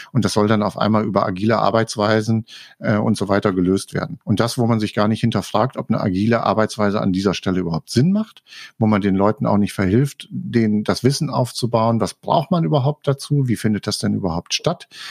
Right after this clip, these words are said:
Ähm, die werden komplett alleine gelassen, erlebe ich immer wieder. Und dann kommt es, dass eigentlich die Verantwortung nur übertragen wird.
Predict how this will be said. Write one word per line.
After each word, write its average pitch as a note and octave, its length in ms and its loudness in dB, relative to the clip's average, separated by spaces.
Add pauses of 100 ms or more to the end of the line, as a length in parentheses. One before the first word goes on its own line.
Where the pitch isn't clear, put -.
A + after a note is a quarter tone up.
(200)
Ähm, G#2+ 280 0
die G2 140 0
werden G#2+ 200 2
komplett G2+ 380 -2
alleine B2 420 0
gelassen, B2+ 340 -2
erlebe A2+ 260 0
ich - 140 -8
immer F3+ 320 0
wieder. C#3+ 300 2 (380)
Und A2+ 280 0
dann B2+ 380 2 (240)
kommt C3 300 0
es, B2+ 200 -2
dass A#2+ 220 -2
eigentlich C3+ 560 0
die B2 100 0
Verantwortung E3 580 0
nur G2 120 0
übertragen F2+ 540 -2
wird. - 260 -6